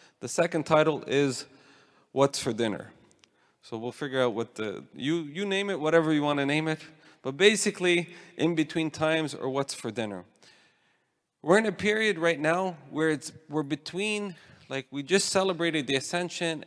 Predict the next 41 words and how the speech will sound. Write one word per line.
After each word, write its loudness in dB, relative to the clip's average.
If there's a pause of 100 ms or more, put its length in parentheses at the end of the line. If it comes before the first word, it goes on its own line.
and -6
we're -6
kind -4
of, -4 (160)
we're -6
getting -6
to -8 (300)
the -6
Pentecost. -4
We're -4
in -8
between -4 (260)
times. -4
This -4
concept -4
of 0
in -4
between -4
times -8
captures -8
much -4
of -6
our -2
experience. -6 (240)
It -6
seems -2
like -2
we're -2
always -4
living -4
in -4
the -2
space -8
between -8
one -4
thing -8
or -2
another. -2
We're 0
always 2
looking -2